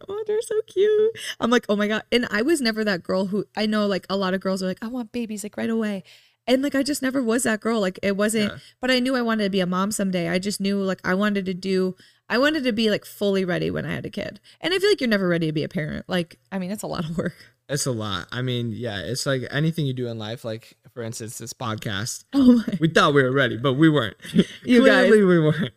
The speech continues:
Speaker 2: 'cause
Speaker 1: Yeah.
Speaker 2: we've had some technical difficulties go on, but
Speaker 1: The camera's been going in and out,
Speaker 2: Yeah.
Speaker 1: and it's been, it's been a little, 'cause we just wanna sit down and talk, but we keep getting
Speaker 2: Like,
Speaker 1: interrupted,
Speaker 2: same
Speaker 1: but
Speaker 2: thing in life, though, you know, anything you do, any new adventure or
Speaker 1: Mm-hmm.
Speaker 2: whatever it may be is gonna be, like, bumps along the way, and you're gonna
Speaker 1: Oh,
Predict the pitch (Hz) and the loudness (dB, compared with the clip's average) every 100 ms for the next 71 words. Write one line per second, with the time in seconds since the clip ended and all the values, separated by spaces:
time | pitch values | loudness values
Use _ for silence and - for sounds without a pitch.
0 | _ - 208 185 175 202 165 151 143 143 | _ 4 6 8 6 4 4 2 -2 2
1 | 151 156 151 139 135 143 135 127 117 120 | 2 2 0 0 0 -2 -2 -6 -6 -4
2 | 123 113 127 - 175 123 254 - 269 294 | -4 -4 -4 -2 -2 0 -4 -2 0 0
3 | 269 262 233 220 - 214 196 180 185 147 | 0 2 2 2 0 0 2 2 2 0
4 | 190 190 208 196 180 - 208 208 202 180 | 0 0 0 0 0 -4 -2 0 2 0
5 | - 320 254 294 311 285 269 233 214 190 | 0 0 2 2 2 0 0 2 2 0
6 | 220 185 196 196 214 202 - 185 170 143 | -2 -2 -2 -2 -4 -4 -4 -2 0 0
7 | - 180 170 160 156 147 143 139 - 117 | 2 2 2 0 0 -2 -4 -6 -6 -6
8 | 110 113 107 113 - 127 120 123 120 113 | -6 -8 -8 -8 -6 -4 -4 -4 -6 -6
9 | 117 107 107 104 117 113 110 110 110 104 | -6 -4 -2 -2 -4 -4 -4 -6 -6 -8
10 | 104 107 104 - 110 101 104 110 117 101 | -10 -12 -12 -10 -10 -10 -10 -6 -2 -2
11 | 101 98 - 101 98 98 98 95 98 - | -2 -6 -10 -12 -10 -10 -10 -12 -14 -10
12 | 113 156 107 110 107 101 98 - _ _ | -8 -8 -8 -6 -6 -6 -8 -12 _ _
13 | 123 113 - 113 107 107 107 104 104 104 | -18 -16 -14 -12 -12 -10 -8 -6 -4 -4
14 | 107 104 | -6 -6